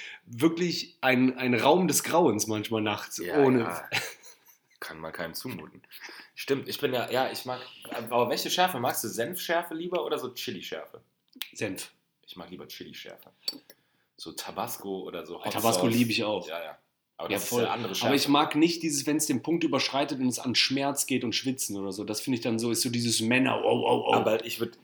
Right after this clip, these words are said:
Speaker 2: dieses, das lieber in Kauf nehmen, dass Schmerz heiß scharf ist, als wenn zu mild.
Speaker 1: Horror.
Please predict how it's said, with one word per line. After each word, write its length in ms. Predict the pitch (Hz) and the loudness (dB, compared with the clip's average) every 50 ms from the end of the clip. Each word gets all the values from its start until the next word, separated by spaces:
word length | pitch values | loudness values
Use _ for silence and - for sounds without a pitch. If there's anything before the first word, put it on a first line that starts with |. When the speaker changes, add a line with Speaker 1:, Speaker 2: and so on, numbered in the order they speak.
| _ _ | _ _
Speaker 2:
dieses, 600 | 113 104 90 - 107 110 110 110 110 117 117 - | -16 -14 -10 -6 -4 -2 -2 -2 -4 -6 -6 -2
das 220 | - 123 120 - 117 | -2 -2 -2 -2 -6
lieber 280 | 120 160 175 147 135 131 | -6 -6 0 0 2 0
in 80 | 131 | 0
Kauf 260 | - - 135 131 - | 0 0 0 0 0
nehmen, 160 | 127 113 113 110 | -2 -2 -2 -2
dass 260 | 104 101 - - - - | -2 -4 -4 -10 -10 -8
Schmerz 520 | - - 113 120 127 135 143 139 - - | -8 -4 -2 -2 0 0 -2 -2 -4 -4
heiß 440 | 110 95 92 98 95 95 - - - - | -2 -2 -2 -2 -2 -4 -8 -10 -8 -8
scharf 340 | - - 101 98 98 - | -2 0 0 0 0 -2
ist, 220 | 107 110 - - 113 | -6 -6 -6 0 0
als 220 | 117 117 117 107 | 0 0 2 0
wenn 160 | 113 110 110 | -2 -2 -2
zu 220 | - - - 123 113 | -2 -2 -2 -2 -2
mild. 320 | 113 117 107 95 - - - _ _ _ _ - - 147 151 - - | 0 0 0 0 -2 -6 -14 _ _ _ _ -8 -4 -2 -2 0 6
Speaker 1:
Horror. 400 | 127 160 151 117 110 98 92 | 6 8 8 8 6 4 4